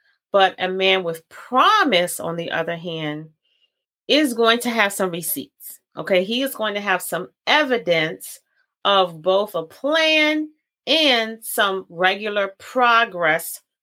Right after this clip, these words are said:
toward that goal or dream. Plan and some progress is,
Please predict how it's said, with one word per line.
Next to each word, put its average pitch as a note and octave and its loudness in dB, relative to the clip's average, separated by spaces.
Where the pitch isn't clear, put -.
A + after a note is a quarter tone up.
toward A#3 2
that F#3 2
goal F3 2
or E3 2
dream. D3+ -12
Plan D#4+ 2
and A#3 2
some G3+ -6
progress F3 -4
is, - -12